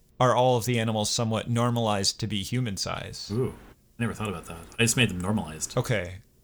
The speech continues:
Speaker 2: In my head.
Speaker 1: All right, so this isn't, like, Zootopia rules.
Speaker 2: No, you don't have to do Zootopia rules. Zootopia was cool because this, I remember Kyle Gold saying this. He said that he really liked in novels when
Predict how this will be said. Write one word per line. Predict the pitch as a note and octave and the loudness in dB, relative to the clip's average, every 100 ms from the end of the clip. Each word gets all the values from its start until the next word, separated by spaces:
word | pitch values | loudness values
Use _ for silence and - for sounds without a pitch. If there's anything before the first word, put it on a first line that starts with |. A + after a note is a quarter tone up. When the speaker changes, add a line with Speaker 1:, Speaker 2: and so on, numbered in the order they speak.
| - | -2
Speaker 2:
In | G2+ | 2
my | A2 | 2
head. | F#2+ E2+ C3 | 0 -4 0
Speaker 1:
All | |
right, | B2+ G#2+ | 2 2
so | - D3 | 2 4
this | D3+ E3 F#3 | 6 4 4
isn't, | E3 E3+ B2+ | 2 2 0
like, | C3+ | 0
Zootopia | - A#2 C#3+ C#3+ A#2+ F#2+ | 0 0 0 2 0 -2
rules. | F#2+ F#2 - F#2+ - - _ _ _ _ _ _ _ _ _ _ | -4 -6 -6 -6 -8 -12 _ _ _ _ _ _ _ _ _ _
Speaker 2:
No, | B2 A#2 F#2+ | 4 4 2
you | G#2+ | 4
don't | D#3 | 4
have | D3 | 4
to | C3 | 2
do | G#2 | 2
Zootopia | A#2 G#2 G2 | 2 2 0
rules. | F2+ E2+ | -2 0
Zootopia | A#2 E3+ A3 G#3 | 4 4 6 4
was | C#3+ | 2
cool | - A#2 G2+ | 0 0 0
because | G2+ A2+ G2+ F2+ - - - - | 0 0 0 -2 -4 -10 -16 0
this, | A#2+ - | 2 4
I | A#2 | 4
remember | C3+ D#3+ | 4 4
Kyle | - B2+ G#2+ | 2 2 2
Gold | F#2+ G2 | 2 0
saying | - F2+ F2 | 0 -2 -4
this. | E2+ - | -4 -2
He | A2 | -2
said | - A2 G2 | 0 0 0
that | F#2+ F#2 | -2 -4
he | - A2+ | -2 0
really | G#2+ C3+ C#3 | 2 2 2
liked | A2+ G#2 - | 2 2 0
in | G#2 G2+ | 0 2
novels | G2 F#2 F#2 F#2 F2 | 2 0 -2 -2 -4
when | G#2+ G2+ G2 F#2 F#2 | -2 0 0 0 -6